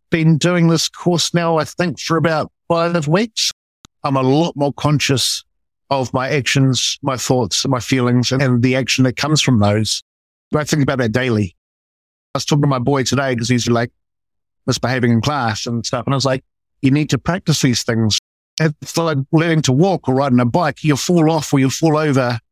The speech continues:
multiple times before it becomes second nature. And that's how I'm relating this course to me. Yes, I'm gonna fall off my bike a few times, but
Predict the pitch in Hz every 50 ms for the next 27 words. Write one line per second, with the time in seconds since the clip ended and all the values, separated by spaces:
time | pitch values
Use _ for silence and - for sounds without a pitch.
0 | _ _ _ 147 156 160 147 - - _ 143 139 127 - 147 156 151 147 139 127
1 | - - 147 131 - - 156 151 147 147 151 - 92 165 151 123 143 - - 143
2 | 135 131 - - 147 - 143 139 151 165 170 - - 135 127 127 147 156 - -
3 | - - 143 139 139 135 139 - 143 143 139 135 139 131 135 139 143 139 139 135
4 | 135 131 117 - - 147 147 127 - - 131 131 147 151 139 127 - _ _ _
5 | _ _ _ - 175 190 180 160 - - 170 170 160 185 180 165 - - 170 160
6 | 151 139 - - 147 135 127 131 127 123 - 131 120 - 139 131 120 - 127 131
7 | 120 117 117 117 107 - - - _ _ _ _ _ _ - 156 143 143